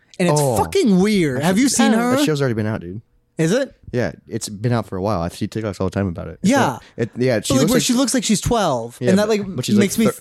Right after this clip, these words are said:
Speaker 2: she's, like, thirty-one, and she's like, "Yeah, it's hard to go to the bars 'cause they I D me all the time, but I, and I never get hit on
Speaker 1: Well,
Speaker 2: because
Speaker 1: 'cause also,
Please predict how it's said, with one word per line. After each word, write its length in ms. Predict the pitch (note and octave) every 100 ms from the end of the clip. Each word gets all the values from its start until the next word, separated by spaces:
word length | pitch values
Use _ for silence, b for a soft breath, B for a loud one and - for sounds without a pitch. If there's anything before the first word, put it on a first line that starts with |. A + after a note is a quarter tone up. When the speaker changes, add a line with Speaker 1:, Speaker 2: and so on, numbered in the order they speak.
| _ -
Speaker 2:
she's, 120 | A#2
like, 100 | A#2+
thirty-one, 500 | B2 A2+ G#2 G#2 G2
and 100 | F2+
she's 140 | F#2+
like, 160 | F#2 E2+
"Yeah, 200 | F#2 F#2
it's 100 | F2+
hard 140 | A2
to 60 | A2
go 60 | G2
to 80 |
the 60 | E2+
bars 320 | D#2+ F2+ F#2
'cause 100 | F#2
they 120 | F2+ F2
I 80 |
D 120 | F2 F2
me 120 | E2+
all 80 | E2+
the 80 |
time, 340 | E2 E2+ E2+ E2+
but 80 | F2
I, 160 | E2+ -
and 100 | F#2+
I 60 | F2+
never 220 | F2+ F2+
get 160 | E2+
hit 160 | A#2 F2
on 260 | E2+ E2+ -
Speaker 1:
Well, 120 | C#4 A#3+
Speaker 2:
because 160 | B3+
Speaker 1:
'cause 60 | C4
also, 260 | C4+ D#4+